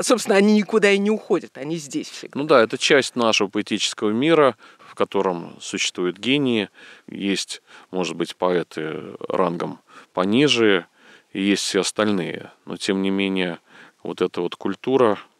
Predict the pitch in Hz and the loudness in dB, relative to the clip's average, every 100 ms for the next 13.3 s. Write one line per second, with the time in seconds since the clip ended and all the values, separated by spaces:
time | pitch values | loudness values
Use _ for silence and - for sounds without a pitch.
0 | _ 165 165 190 226 87 - 90 90 90 | _ -8 -4 -4 -4 -6 -6 -4 -2 0
1 | 87 - 90 - 101 92 90 87 92 - | 0 -2 -6 -4 -4 -4 -6 -6 -8 -4
2 | 92 76 80 - 82 80 - - - - | -6 -4 -10 -12 -14 -12 -10 -12 -16 -20
3 | - - 95 85 - - - 120 - - | -20 -6 -2 -2 -4 -4 0 0 0 -2
4 | 95 - 101 92 - 87 _ - - _ | -4 -2 -4 -2 -2 -6 _ -20 -20 _
5 | - 101 - - 87 82 76 - - - | -2 -2 -2 -4 -2 -4 -8 -10 -8 0
6 | 113 110 90 85 90 - 95 110 160 127 | 2 2 0 0 -4 -2 2 4 4 2
7 | 95 - 90 - 92 90 - - - 80 | -4 -4 -6 -4 -4 -4 -6 -8 -8 -10
8 | 76 - - - - - - 85 - 73 | -12 -14 -20 -20 -20 -16 -10 -6 -4 0
9 | 87 98 127 104 87 90 - 78 - - | 0 0 -2 -2 -4 -6 -6 -8 -10 -10
10 | 82 90 - - 78 85 90 98 95 82 | -8 -10 -12 -12 -10 -8 -4 -2 -2 -6
11 | 80 - - - - 95 90 92 87 78 | -10 -14 -20 -20 -14 -6 -4 0 -2 -2
12 | 69 80 82 87 85 87 - 90 98 107 | -6 -6 -4 -4 -4 -6 -6 -4 -2 -2
13 | 85 78 | -4 -6